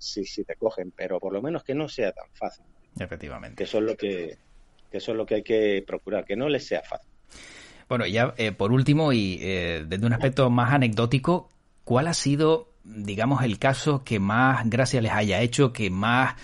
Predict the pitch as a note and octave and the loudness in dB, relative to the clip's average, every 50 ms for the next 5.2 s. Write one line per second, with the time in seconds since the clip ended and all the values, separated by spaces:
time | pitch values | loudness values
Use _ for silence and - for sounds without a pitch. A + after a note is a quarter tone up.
0 | - - - - - B2+ A#2+ A2+ B2 B2+ - - C3+ A#2+ A2 A#2 C3 B2+ B2 B2 | -18 -20 -18 -8 -4 -2 2 2 4 4 4 2 2 2 2 2 4 4 4 4
1 | A#2 G#2+ G2 - - C3 B2+ B2 C3 C3 B2+ B2+ A#2+ G2+ F#2+ F#2+ - - G#2 G2 | 2 2 0 0 0 2 4 4 4 4 4 2 0 -2 -4 -10 -6 -4 -2 0
2 | G2+ G2+ G2+ - - A2+ G2+ G2 - - B2+ A#2+ A#2 - A#2+ A#2 A#2 A2+ - F2+ | 0 -2 -4 -4 -2 -2 -2 0 0 0 0 0 0 0 0 0 0 -2 -2 -2
3 | F#2 G2+ A2+ C3+ C3+ B2+ B2 B2 B2 B2+ B2 A#2+ A#2 C3+ C3+ C#3+ C#3 - C3+ B2 | 0 2 4 4 4 4 4 4 4 4 4 2 2 2 2 2 2 2 0 0
4 | A#2+ B2 B2 C#3 A#2+ A2+ B2+ B2+ A#2+ A#2 A#2 A#2 B2+ C3 B2 A#2 - - - - | 0 0 2 0 2 2 2 4 4 4 4 4 4 4 4 2 2 0 0 0
5 | B2 A#2+ B2+ | 0 0 -2